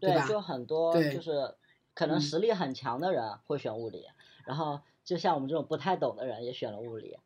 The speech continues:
Speaker 1: 但是，但是，
Speaker 2: <laughs>
Speaker 1: 然后我们就会被虐啊，因为，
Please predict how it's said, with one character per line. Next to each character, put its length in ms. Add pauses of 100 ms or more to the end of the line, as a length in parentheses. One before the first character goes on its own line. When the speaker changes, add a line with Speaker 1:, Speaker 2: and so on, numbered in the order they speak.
(260)
Speaker 1:
但 140
是， 480
但 180
是， 400 (200)
Speaker 2:
<laughs> 1040
Speaker 1:
然 140
后 120
我 40
们 160
就 100
会 120
被 120
虐 220
啊， 280
因 120
为， 180